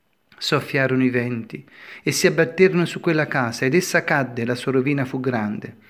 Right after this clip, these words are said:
Quando Gesù ebbe terminato questi discorsi, le folle erano stupite del suo insegnamento. Egli infatti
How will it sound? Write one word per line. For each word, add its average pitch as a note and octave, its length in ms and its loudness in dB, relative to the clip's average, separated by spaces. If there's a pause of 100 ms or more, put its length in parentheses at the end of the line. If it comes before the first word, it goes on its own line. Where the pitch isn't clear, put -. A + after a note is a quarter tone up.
(340)
Quando C3 300 2
Gesù B2+ 280 -2
ebbe B2+ 220 2
terminato B2+ 560 2
questi B2+ 280 -4
discorsi, C3 760 -4 (380)
le B2 140 -4
folle D3 340 2
erano C3+ 260 2
stupite D#3 640 -2
del C3 200 6
suo C#3 160 -2
insegnamento. B2+ 920 -2 (440)
Egli C3 200 2
infatti C3+ 800 0